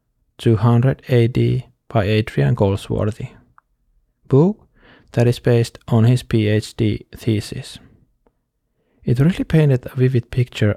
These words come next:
how Roman army waged wars.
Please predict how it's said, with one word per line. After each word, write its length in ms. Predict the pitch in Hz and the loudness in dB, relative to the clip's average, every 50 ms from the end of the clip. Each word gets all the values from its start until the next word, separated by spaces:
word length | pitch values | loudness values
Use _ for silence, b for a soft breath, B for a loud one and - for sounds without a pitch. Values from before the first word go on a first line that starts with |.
| _ - | _ -12
how 340 | - - 117 107 104 101 - - - | -6 -2 0 0 0 0 -2 -6 -2
Roman 320 | 120 120 139 156 160 147 135 | 0 2 2 4 2 2 2
army 480 | 127 127 127 127 117 117 117 123 143 _ - | 2 2 2 2 2 2 2 0 -2 _ -2
waged 380 | 120 113 110 107 - - - 113 | 2 2 2 2 0 -6 -6 -4
wars. 440 | 104 87 82 - - - - - | -2 -2 -2 -4 -8 -12 -18 -20